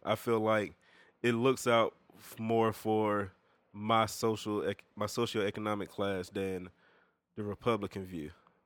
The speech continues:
I feel like, you know, just how Trump is helping all the rich motherfuckers, I feel like Democrats, they, they tend to cater more to poorer people.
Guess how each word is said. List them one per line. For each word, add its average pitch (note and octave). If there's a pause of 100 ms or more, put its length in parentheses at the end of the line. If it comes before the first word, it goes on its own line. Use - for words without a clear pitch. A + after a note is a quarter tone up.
(720)
I G#2+
feel A2+
like, A2 (640)
you A#2
know, A2
just A2
how G#2
Trump A2+
is G#2 (720)
helping A2+
all A2
the G2+
rich A2+
motherfuckers, G2 (840)
I G#2+
feel A2
like G#2
Democrats, A2
they, A2 (1600)
they A#2+
tend B2+
to G2+
cater A2+
more G#2+
to A2 (800)
poorer G#2+
people. -